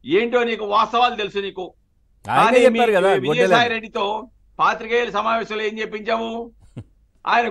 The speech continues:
Speaker 1: గుండెపోటుతో చనిపోయాడని చెప్పించావు.
Speaker 2: హ్మ్.
Speaker 1: ఎందుకు ఈ కేసుని వక్ర మార్గం పట్టించడానికి ఎందుకు ప్రయత్నం చేశావు నువ్వు? చేసి చివరికి రాజకీయ లబ్ధి కోసం నువ్వు ఏ విధంగా ఆ హత్యను కూడా రాజకీయ శవరాజకీయాలు చేసి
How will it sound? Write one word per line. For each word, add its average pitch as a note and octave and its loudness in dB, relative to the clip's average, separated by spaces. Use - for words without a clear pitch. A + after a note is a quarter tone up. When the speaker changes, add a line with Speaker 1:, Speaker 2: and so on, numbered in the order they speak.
Speaker 1:
గుండెపోటుతో A#3+ 0
చనిపోయాడని G#3 -4
చెప్పించావు. G3+ -6
Speaker 2:
హ్మ్. A#2 -10
Speaker 1:
ఎందుకు C4 -4
ఈ A#3+ -6
కేసుని A#3 -4
వక్ర A3 -4
మార్గం A#3 -2
పట్టించడానికి G3+ -6
ఎందుకు G3 -6
ప్రయత్నం G3 -8
చేశావు G3 -2
నువ్వు? G3 -6
చేసి B3 2
చివరికి A#3+ -4
రాజకీయ A#3 -2
లబ్ధి G#3+ -6
కోసం A3+ -8
నువ్వు G#3+ -10
ఏ G3 -2
విధంగా A3+ -6
ఆ G3+ 2
హత్యను A3 -6
కూడా G3+ -4
రాజకీయ G#3 -6
శవరాజకీయాలు G#3 -2
చేసి F#3 -8